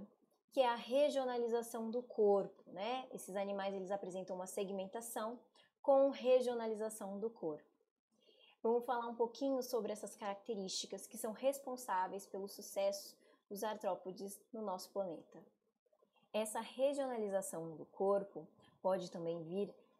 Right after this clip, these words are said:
associada a uma especialização corpórea e, por isso, a metameria nos artrópodes é chamada de tagmatização, porque eles apresentam tagmas, regiões especializadas do corpo.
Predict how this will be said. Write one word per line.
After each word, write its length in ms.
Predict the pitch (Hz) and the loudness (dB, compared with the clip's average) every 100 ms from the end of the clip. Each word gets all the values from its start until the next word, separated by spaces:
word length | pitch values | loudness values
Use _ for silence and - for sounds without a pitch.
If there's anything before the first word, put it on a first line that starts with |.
| _ - | _ -4
associada 600 | 185 196 202 202 180 185 180 | -4 -2 -4 -2 0 0 0
a 200 | 185 185 | -2 -2
uma 220 | 208 190 | -2 0
especialização 920 | 214 262 - 233 233 226 208 214 220 208 | 2 2 2 0 2 -2 0 -2 -4 -4
corpórea 640 | 240 240 190 156 147 147 - | -4 -2 0 0 -2 -8 -8
e, 100 | 202 | -8
por 240 | 214 180 | -6 -4
isso, 600 | 196 240 233 - - 165 - - | 0 2 0 -2 -6 -8 -10 -12
a 100 | 175 | -8
metameria 960 | 196 226 247 240 220 202 233 262 269 | -6 -6 -4 -4 -2 -4 -2 0 0
nos 180 | 208 185 | 0 -4
artrópodes 720 | 175 156 - 202 202 170 170 180 | -4 -4 2 0 0 -6 -6 -6
é 120 | - | -4
chamada 400 | 208 214 190 202 | -6 -6 -6 -4
de 200 | 190 214 - - _ - | -4 -6 -8 -18 _ -6
tagmatização, 1040 | 247 262 240 247 247 240 247 254 190 160 - _ _ - - _ | -4 -2 -2 -4 -4 -2 0 -2 -4 -6 -10 _ _ -20 -20 _
porque 240 | - 208 233 | -2 0 4
eles 280 | 214 214 208 | 2 2 0
apresentam 560 | 208 208 220 226 254 - - | -2 -2 -4 -4 -8 -10 -2
tagmas, 560 | 202 190 165 160 - - - | 0 2 -2 -8 -10 -16 0
regiões 840 | 226 226 220 233 185 180 233 233 - | 4 4 4 4 6 4 0 -2 4
especializadas 1160 | - 285 - 269 269 247 254 220 190 196 220 208 | 6 6 0 -6 -2 -2 0 0 -2 0 -2 -2
do 100 | 247 | -2
corpo. 420 | - 202 180 | 6 6 6